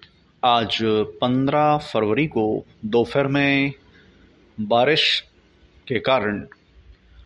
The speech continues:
लोगों की चिंता बढ़ गई है। लोगों की खड़ी फसल में यह बारिश नुकसानप्रद है,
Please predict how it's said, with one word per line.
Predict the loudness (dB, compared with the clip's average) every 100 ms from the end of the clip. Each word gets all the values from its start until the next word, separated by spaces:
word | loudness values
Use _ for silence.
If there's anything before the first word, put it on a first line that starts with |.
| _ -6
लोगों | 0 2 4 2 2 0 -10 -20 -20 -12
की | -6
चिंता | -4 -2 -2
बढ़ | 0 0
गई | 2 0
है। | -2 -6 -12 -20 -20 -20 -20 -10
लोगों | -2 -2 -2
की | -4 -6
खड़ी | -4 -2 0
फसल | 0 -2 -2 -2
में | -4 -8 -14 _ -14
यह | -6 -4 -2
बारिश | 0 0 0 -4 -8 _ _ -16
नुकसानप्रद | -10 -4 -2 0 -2 -2
है, | -4